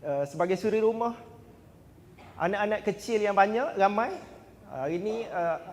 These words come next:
lapan orang anak, alhamdulillah. Isteri saya ada depan ni. Uh, alhamdulillah. Jadi, dengan kos sara hidup yang besar, kita la-, um,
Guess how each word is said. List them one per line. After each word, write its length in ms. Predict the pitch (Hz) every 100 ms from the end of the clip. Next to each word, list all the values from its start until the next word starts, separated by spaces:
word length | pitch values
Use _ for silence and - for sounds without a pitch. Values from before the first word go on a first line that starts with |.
| -
lapan 200 | 175 190
orang 180 | 190 175 151
anak, 140 | 185 180
alhamdulillah. 560 | 156 170 165 170 202 277 - - - -
Isteri 220 | 175 202
saya 240 | 202 175
ada 80 | 160
depan 320 | 151 - 123
ni. 80 | 113
Uh, 460 | 104 - - 113 107 92 - - - -
alhamdulillah. 460 | - 127 117 110 101 - - - -
Jadi, 220 | 185 269 - - - - - - - - -
dengan 220 | 196 247 247
kos 160 | 262 -
sara 240 | 240 233
hidup 240 | 240 233
yang 140 | 233 226
besar, 260 | 233 240
kita 240 | 240 240 226
la-, 220 | 220 - -
um, 480 | 196 190 190 196